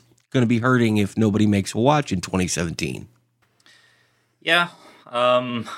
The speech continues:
Speaker 2: we, we will have to wait and see. Of course, we've had all these rumors about new hardware from Google and, um, you know, with, with them making new, their own phones and their own routers and a bunch of other stuff these days,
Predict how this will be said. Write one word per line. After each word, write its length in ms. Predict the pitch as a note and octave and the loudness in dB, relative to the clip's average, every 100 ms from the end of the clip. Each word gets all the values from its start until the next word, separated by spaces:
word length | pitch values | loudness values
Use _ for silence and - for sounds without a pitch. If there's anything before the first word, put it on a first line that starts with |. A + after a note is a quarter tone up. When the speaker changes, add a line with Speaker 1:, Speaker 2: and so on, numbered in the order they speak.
| - | -4
Speaker 2:
we, 180 | B2+ C3 | 0 2
we 140 | C3 | 2
will 120 | A#2 | 2
have 120 | A2+ - | 2 0
to 80 | |
wait 180 | G#2+ G#2 | 0 0
and 80 | G#2 | 0
see. 180 | - G2+ | 2 2
Of 120 | F#2+ | 4
course, 180 | A2 G2 | 0 0
we've 120 | F#2+ | 0
had 100 | G2 | 2
all 80 | F#2+ | 0
these 220 | F#2 E2+ | 0 -2
rumors 320 | F#2 F#2 F2 | -2 -2 -2
about 580 | F2+ F#2 F2+ F2 - - G2+ | 0 2 0 0 -4 -4 -2
new 220 | F2+ E2 | -2 2
hardware 280 | F2 E2+ E2 | 2 2 0
from 200 | F2 E2 | -2 -2
Google 440 | F2 E2+ E2 E2 | -2 0 0 0
and, 380 | E2 D#2 D#2 - - - - _ - | -2 -6 -6 -4 -4 -8 -14 _ -6
um, 600 | D#3+ D#3 D#3 D#3 D#3 D#3 _ _ _ _ _ _ _ _ _ - | -4 -2 -2 -6 -10 -14 _ _ _ _ _ _ _ _ _ -10
you 80 | |
know, 140 | F#2 F2 | -6 -4
with, 280 | G2 F2+ - | -6 -8 -8
with 140 | G2 | -2
them 140 | F#2+ | 0
making 420 | F2+ F2+ G2 F2+ F2+ | 0 0 -2 -2 -2
new, 180 | F2+ E2+ - - _ - | -4 -6 -12 -20 _ -2
their 160 | F2+ | 0
own 100 | E2+ | 0
phones 460 | F2 E3 F3+ D3+ C3 | 2 2 2 -2 -2
and 200 | G2+ F#2+ | -2 2
their 160 | F#2 F2+ | 2 2
own 120 | F2 | 2
routers 420 | G#2 G#2 G#2 F2+ | -2 4 2 2
and 160 | E2+ E2 | -4 -2
a 40 | |
bunch 180 | F2+ F2 | -2 -2
of 80 | F#2 | -2
other 100 | F2 | 0
stuff 220 | F#2 F2 | 0 0
these 180 | F2+ - | -4 0
days, 440 | F2 F2 E2 - | 2 2 -2 -8